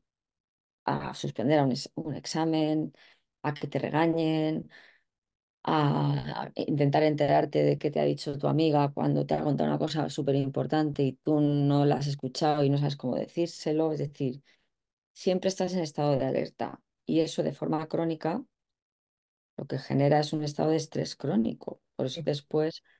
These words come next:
Speaker 1: el T D A H se relaciona con, con todo lo que es el sistema inflamatorio, lo, el, los procesos inflamatorios y la inmunidad,
Speaker 2: Ujú.
Speaker 1: pero por el estrés mantenido durante toda la vida.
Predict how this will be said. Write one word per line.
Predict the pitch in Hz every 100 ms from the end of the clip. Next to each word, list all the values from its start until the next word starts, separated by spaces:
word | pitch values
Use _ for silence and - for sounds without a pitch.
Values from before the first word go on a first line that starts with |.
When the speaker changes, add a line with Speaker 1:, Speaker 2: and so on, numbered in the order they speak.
| _ _ _ _ _ _ -
Speaker 1:
el | 156
T | 147
D | 151 147
A |
H | 147 -
se | 151 160
relaciona | 147 143 143 160 151 156
con, | 151 147 139 -
con | - 139 139 143
todo | 147 156
lo | 147
que | 147 156
es | 151 - - - _ -
el | 156
sistema | 143 143 - 156 151
inflamatorio, | 151 - 151 147 147 156 147 147
lo, | 143 -
el, | - 139 131 123 85 64 - 143 -
los | 143 147
procesos | 147 143 151
inflamatorios | 165 156 160 151 147 156 160
y |
la | 156
inmunidad, | 139 139 135 143 165 - _ _ _ _ _ _ _ 175
Speaker 2:
Ujú. | 151 156
Speaker 1:
pero | 147 143
por | 135
el | 127
estrés | - - 160 151 -
mantenido | 151 147 135 156 143
durante | 131 135 139 -
toda | - 131
la | 127
vida. | 143 160 131